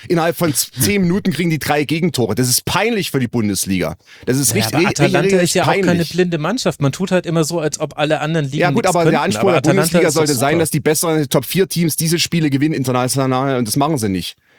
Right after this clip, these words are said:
Speaker 1: Und
Speaker 2: Ja,
Speaker 1: jeder
Speaker 2: aber es
Speaker 1: gute
Speaker 2: ist kein
Speaker 1: Spieler aus
Speaker 2: besseres
Speaker 1: der
Speaker 2: Top-vier-Spiel.
Speaker 1: Bundesliga, der irgendwas in der Bundesliga reißt, geht. Jeder gute, Sch-, außer er spielt bei den Bayern.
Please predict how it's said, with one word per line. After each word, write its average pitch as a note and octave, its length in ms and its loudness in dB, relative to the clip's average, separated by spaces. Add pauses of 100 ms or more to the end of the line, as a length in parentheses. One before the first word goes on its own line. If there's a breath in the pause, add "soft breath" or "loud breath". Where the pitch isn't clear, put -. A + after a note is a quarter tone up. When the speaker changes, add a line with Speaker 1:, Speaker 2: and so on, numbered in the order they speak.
(120)
Speaker 1:
Und A#2 80 0
Speaker 2:
Ja, C#3 60 2
Speaker 1:
jeder - 80 6
Speaker 2:
aber F3 80 2
es F3 60 0
Speaker 1:
gute F#3 140 0
Speaker 2:
ist - 80 2
kein C4 120 2
Speaker 1:
Spieler G3+ 120 2
aus D3+ 60 2
Speaker 2:
besseres D3 160 2
Speaker 1:
der C#3 60 4
Speaker 2:
Top-vier-Spiel. A3 320 2
Speaker 1:
Bundesliga, C3 560 0 (200 loud breath)
der C3 140 2
irgendwas F3+ 260 0
in E3+ 60 -2
der D#3+ 80 2
Bundesliga E3 480 0
reißt, C3 380 0
geht. D3+ 380 -2 (480)
Jeder A3 260 0
gute, F#3 280 -2
Sch-, - 160 -2
außer G#3+ 320 0
er D3+ 120 0
spielt F3 180 -4
bei D3+ 100 2
den D3 140 0
Bayern. F2 320 -4